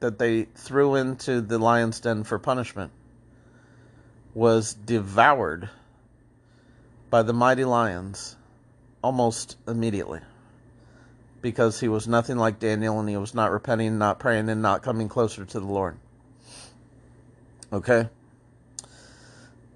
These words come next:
Um, and then you also know the story of, uh, the three prophets that I think were thrown into a fire, and they survived a fire because of God and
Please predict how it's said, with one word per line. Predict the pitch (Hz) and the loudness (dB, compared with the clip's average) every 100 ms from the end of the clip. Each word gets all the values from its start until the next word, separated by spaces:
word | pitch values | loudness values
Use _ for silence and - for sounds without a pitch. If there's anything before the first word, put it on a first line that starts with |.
| - | -4
Um, | 117 113 120 123 | 2 4 4 2
and | 127 | 2
then | 139 143 | 2 4
you | 139 | 6
also | 135 143 - 127 | 6 6 2 0
know | 123 127 | 2 0
the | 120 | 0
story | - 131 123 123 120 117 | -4 0 2 4 2 2
of, | 113 107 110 120 | 2 0 -4 0
uh, | 113 113 110 107 | 2 4 2 0
the | 104 95 | -2 -6
three | 101 135 127 | -8 -4 -4
prophets | - 123 120 120 113 - | 2 4 4 2 -6 -6
that | 113 107 98 - | -2 0 0 -2
I | 110 110 | -2 -2
think | 104 123 110 | -2 -4 -2
were | 110 | -4
thrown | 101 139 127 127 | -2 0 2 2
into | 120 117 | 2 0
a | 101 | 2
fire, | 117 113 120 123 | 6 6 6 4
and | 113 | 0
they | 110 | -6
survived | 110 120 107 113 120 113 | -6 -4 2 4 4 -2
a | 107 | -6
fire | - 107 110 123 135 - _ - - - _ | 0 4 4 2 -2 -12 _ -20 -20 -20 _
because | - 117 120 113 | -10 -2 -2 -2
of | 101 | 2
God | 110 110 113 117 | 6 6 4 0
and | 104 92 82 | -6 -8 -12